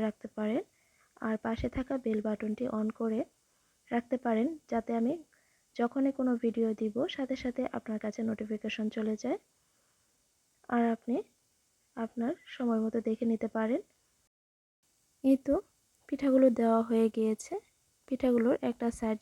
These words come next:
যখন কিছুটা হয়ে আসবে, এ পর্যায়ে পিঠাগুলো উল্টিয়ে দিব। পিঠার দুটো পাশ খুব সুন্দর একটা কালার করে ভেজে নিতে হবে। খুব বেশি আঁচে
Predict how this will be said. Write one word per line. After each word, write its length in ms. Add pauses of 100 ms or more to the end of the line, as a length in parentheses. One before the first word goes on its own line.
যখন 300 (600)
কিছুটা 340 (100)
হয়ে 200 (100)
আসবে, 260 (220)
এ 20 (100)
পর্যায়ে 340
পিঠাগুলো 460
উল্টিয়ে 340
দিব। 140 (3250)
পিঠার 400
দুটো 200 (120)
পাশ 180 (120)
খুব 120 (100)
সুন্দর 300
একটা 220
কালার 280
করে 120 (100)
ভেজে 220 (100)
নিতে 180 (100)
হবে। 220 (800)
খুব 160 (180)
বেশি 300 (140)
আঁচে 180